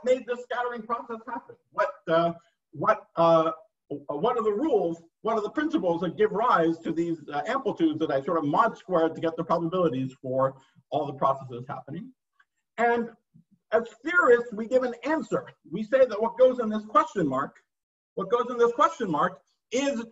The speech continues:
some picture like this, where the particles bang into each other, then this hits that, and so on. These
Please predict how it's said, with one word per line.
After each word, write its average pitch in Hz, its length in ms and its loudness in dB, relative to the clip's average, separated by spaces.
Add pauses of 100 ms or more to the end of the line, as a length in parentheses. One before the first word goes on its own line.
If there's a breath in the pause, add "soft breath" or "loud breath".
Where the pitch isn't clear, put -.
(100)
some 262 440 2
picture 247 400 2
like 277 200 2
this, 302 320 0
where 202 80 0
the 196 100 0
particles 240 500 2
bang 220 200 -2
into 226 240 -6
each 220 180 -4
other, 220 200 -2
then 165 180 0
this 220 160 0
hits 220 260 -4
that, 202 220 0
and 185 100 -12
so 208 140 -4
on. 143 320 -2 (640)
These 269 260 0